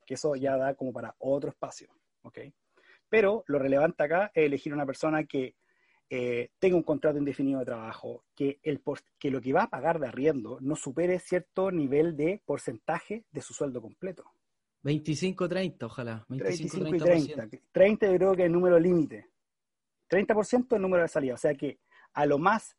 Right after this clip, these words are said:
Speaker 1: el arriendo que vaya a pagar sea treinta por ciento del total de su sueldo.
Speaker 2: Sí, ejem-, un ejemplo fácil. Si él gana un millón de pesos líquidos, que el arriendo no supere los trescientos mil pesos. Pa-, para que se entienda el número.
Speaker 1: Más o menos, sí.
Speaker 2: ¿Dale?
Speaker 1: Más o menos.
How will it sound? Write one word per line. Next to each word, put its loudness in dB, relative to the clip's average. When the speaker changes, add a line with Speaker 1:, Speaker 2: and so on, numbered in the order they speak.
Speaker 1:
el -4
arriendo 0
que -2
vaya 0
a -4
pagar 2
sea -2
treinta 2
por -6
ciento -4
del 0
total 0
de -8
su -14
sueldo. -18
Speaker 2:
Sí, -2
ejem-, 0
un 4
ejemplo 2
fácil. 0
Si -4
él 0
gana 2
un 2
millón 2
de 2
pesos -2
líquidos, 2
que -2
el 4
arriendo 2
no 0
supere -2
los -4
trescientos -8
mil -4
pesos. -6
Pa-, -6
para -6
que -2
se -4
entienda -4
el 0
número. -4
Speaker 1:
Más -6
o -4
menos, -14
sí. -16
Speaker 2:
¿Dale? -2
Speaker 1:
Más -16
o -18
menos. -20